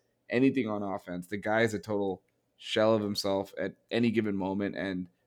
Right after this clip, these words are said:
the way he played in game six and game seven was seriously an embarrassment. Um, I don't know what his final shooting numbers were in the series, but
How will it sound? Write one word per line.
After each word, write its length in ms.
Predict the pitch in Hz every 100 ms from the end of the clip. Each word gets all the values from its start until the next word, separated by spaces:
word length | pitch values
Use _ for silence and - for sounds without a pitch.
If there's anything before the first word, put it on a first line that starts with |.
| -
the 80 | 104
way 220 | 113 123
he 100 | 135
played 380 | 127 113 107 104
in 100 | 101
game 240 | 92 98
six 360 | 101 - 104 98
and 120 | 98
game 180 | 95 98
seven 380 | - 98 98 87
was 160 | 101
seriously 360 | 101 98 - 76
an 60 |
embarrassment. 640 | 82 90 85 62 - - - _ -
Um, 560 | 101 95 92 87 80 _ _ -
I 20 |
don't 120 | 113 117
know 80 |
what 80 | 113
his 120 | 104
final 280 | - 98 98
shooting 340 | - 104 104 104
numbers 300 | 104 107 101
were 120 | 101
in 80 | 95
the 60 |
series, 400 | - 101 104 107
but 320 | - 101 92